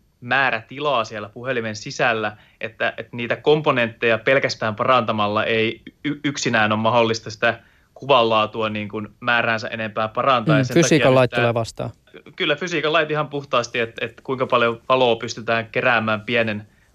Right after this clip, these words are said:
Speaker 1: objektiivin ja, ja tota, pienen sensorin avulla, niin, niin toi ohjelmistopuoli mahdollistaa tavallaan se, niiden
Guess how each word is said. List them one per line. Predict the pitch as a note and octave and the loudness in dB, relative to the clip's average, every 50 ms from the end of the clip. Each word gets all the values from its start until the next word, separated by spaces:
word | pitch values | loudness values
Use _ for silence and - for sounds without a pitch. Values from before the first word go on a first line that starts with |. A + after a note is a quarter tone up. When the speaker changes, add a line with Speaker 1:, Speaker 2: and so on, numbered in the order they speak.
| _ | _
Speaker 1:
objektiivin | - B2 A#2 A#2+ A#2+ A2+ A2+ - - A2 G#2+ G#2 G#2 G#2 G2+ | -6 -6 -4 -2 -4 -4 -4 -6 -6 -6 -4 -4 -4 -2 0
ja, | G#2 G#2 - - - - F2 | 0 0 -2 -4 -6 -8 -8
ja | G#2 G#2 | -6 -6
tota, | - G#2+ G2+ - - G#2+ G#2 - - _ _ _ _ _ - - - - - - - - - | -6 -8 -6 -2 0 0 0 0 -4 _ _ _ _ _ -14 -14 -14 -12 -14 -18 -18 -8 -2
pienen | - B2 A#2+ A#2 A2 G#2+ | 0 0 2 2 0 -2
sensorin | G#2 - C3 A#2 A2+ A2+ A#2 A2 G#2+ G#2 G#2 | 0 0 0 0 0 0 -2 -2 -2 0 2
avulla, | A2 A2+ A2+ A2 A2 G#2+ G#2+ | 2 2 2 2 2 2 2
niin, | G#2 G#2 G#2 G2+ G2+ - - - _ _ _ - | 2 0 0 -2 -4 -10 -20 -20 _ _ _ -12
niin | A2+ | -4
toi | A2 A#2 A#2 A#2 A#2 A2+ - | 0 2 4 4 4 4 4
ohjelmistopuoli | - D3+ E3 E3+ D#3 C3+ B2 A2 - A#2 A2 - B2 B2 A#2 A#2 A#2 | 4 4 6 4 4 2 -2 -4 -6 -8 -4 -2 0 2 2 2 2
mahdollistaa | A#2+ B2+ C3 C3+ B2 A#2 A2+ A#2 A2+ - B2 A2+ | 2 2 2 2 2 2 2 0 0 0 -2 0
tavallaan | A2 - B2 B2 B2 A#2 A2+ A2+ A2+ A2 | 0 2 2 2 4 4 4 4 2 2
se, | A2 - D#3 D3+ - C#3+ | 2 0 0 0 0 -2
niiden | C#3 D3+ D3+ D3 C#3 B2 A2+ A2 | 0 0 0 0 0 -4 -4 -6